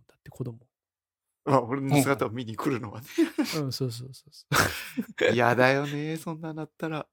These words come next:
Speaker 1: 授業参観でこう。
Speaker 2: 嫌だ。
Speaker 1: 色々
Speaker 2: すげえ嫌だね、そんな。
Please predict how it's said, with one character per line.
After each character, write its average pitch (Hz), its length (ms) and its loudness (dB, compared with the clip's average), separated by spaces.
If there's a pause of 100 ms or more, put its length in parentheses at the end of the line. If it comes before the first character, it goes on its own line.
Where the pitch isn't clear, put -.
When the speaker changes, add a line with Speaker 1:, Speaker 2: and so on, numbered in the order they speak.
(200)
Speaker 1:
授 143 180 2
業 147 120 8
参 131 220 2
観 - 120 2
で - 180 -10
こ - 120 -20
う。 - 60 -4
Speaker 2:
嫌 175 300 2
だ。 214 580 2
Speaker 1:
色 - 160 -20 (440)
々 160 120 -16 (1300)
Speaker 2:
す - 400 -12
げ - 240 10
え - 20 12
嫌 135 260 12
だ 127 120 -2
ね、 117 100 0
そ 139 140 0
ん 123 40 2
な。 127 160 2